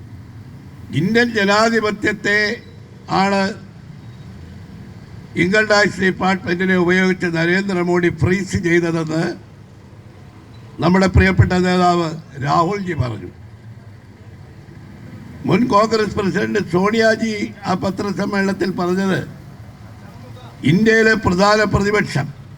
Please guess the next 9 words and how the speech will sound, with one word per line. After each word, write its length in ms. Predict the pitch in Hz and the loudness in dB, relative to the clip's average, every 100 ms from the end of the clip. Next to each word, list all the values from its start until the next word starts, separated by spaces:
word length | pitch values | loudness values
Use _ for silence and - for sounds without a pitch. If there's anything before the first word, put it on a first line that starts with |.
| - - - - - 107 | -20 -20 -20 -20 -10 0
ആ 200 | 143 240 | 4 4
പ്രതിപക്ഷത്തിന് 1120 | - 214 226 220 - 196 190 180 190 202 - - - - - - - - - - - - - - - | 2 0 2 2 2 -2 0 0 2 0 -4 -12 -20 -20 -20 -20 -20 -20 -20 -18 -18 -18 -18 -2 2
തിരഞ്ഞെടുപ്പിൽ 1040 | 170 220 247 240 226 214 - 240 226 247 - - - - - - - - - - - - | 6 6 8 6 6 2 2 2 2 -2 -4 -16 -16 -16 -16 -16 -14 -14 -14 -14 -8 0
പണം 320 | 185 226 233 | 4 4 4
ചെലവഴിക്കാൻ 960 | 214 226 214 208 202 - 196 202 131 - - - - - - - - - - - | 4 4 4 2 0 2 2 2 -2 -8 -14 -18 -20 -20 -20 -20 -20 -20 -12 0
ഉള്ള 180 | 180 | 2
എല്ലാ 720 | 214 214 156 196 226 240 240 254 - | 4 2 -2 2 4 6 4 2 -4
സ്വാതന്ത്ര്യവും 760 | 170 180 208 220 220 233 233 240 | 0 2 2 0 0 2 2 2
തകർത്തുകൊണ്ട് 760 | 208 180 165 160 - 98 - | -2 -4 -4 -6 -8 -10 -14